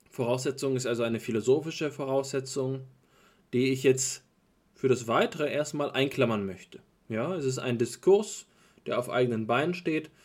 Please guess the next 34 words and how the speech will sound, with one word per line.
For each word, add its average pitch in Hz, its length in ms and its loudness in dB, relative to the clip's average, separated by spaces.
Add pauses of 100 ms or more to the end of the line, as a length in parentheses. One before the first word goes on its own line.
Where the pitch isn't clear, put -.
(160)
und 120 220 -2
der 131 280 6
immer 185 280 4
wieder 165 380 2
in 180 260 6
diese 165 260 0
Thematik 139 520 0
hineinstrahlt. 123 960 -2
Also 113 140 -2
das 117 240 -2
Ausklammern 127 580 2
heißt 117 240 -4
nicht 123 140 -6
so 120 100 -6
viel 117 260 -2
wie - 160 -6
ausschalten, 117 600 -2
sondern 110 180 -4
es 107 80 -8
bedeutet 117 340 -4
einfach 131 300 -4
nur, 147 320 -2 (680)
sei 131 360 6
es, - 400 -2 (260)
wie 131 180 2
es 131 160 0
ist, - 500 2 (680)
ähm, 135 400 0
der 131 180 2
Schwerpunkt 151 760 0 (720)
des - 300 -4
Ganzen 175 560 2 (240)
liegt 135 380 0
nun 160 440 2